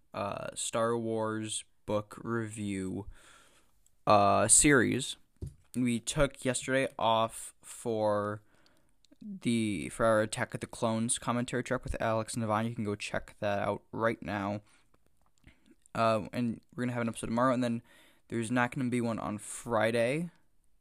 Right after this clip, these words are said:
due to, um, a new episode of the Clone Wars. So we're gonna take Fridays off until Clone Wars over. Actually, no, we're gonna finish up this series before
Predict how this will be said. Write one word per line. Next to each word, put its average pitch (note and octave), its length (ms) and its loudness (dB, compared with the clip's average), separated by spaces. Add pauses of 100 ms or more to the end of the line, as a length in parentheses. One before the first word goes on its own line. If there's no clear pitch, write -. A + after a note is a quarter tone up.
(100)
due B2 280 2
to, A#2 720 0
um, G#2+ 500 0 (480)
a - 80 -4
new B2 320 0
episode A2+ 440 -2
of G#2 260 -4
the - 80 -8
Clone A2 480 -6
Wars. - 380 -10
So - 280 -4
we're G#2+ 160 -2
gonna G2+ 300 -2 (600)
take G#2+ 280 -4
Fridays B2+ 540 2
off G#2+ 400 2
until G#2 420 -4
Clone - 240 -6
Wars A2 180 -2
over. A2 160 0
Actually, A#2+ 380 -2 (600)
no, B2+ 260 4
we're A#2+ 120 2
gonna C#3 140 2
finish B2+ 320 2
up A#2+ 140 -6
this - 180 0
series G#2+ 320 -2
before G#2+ 560 -2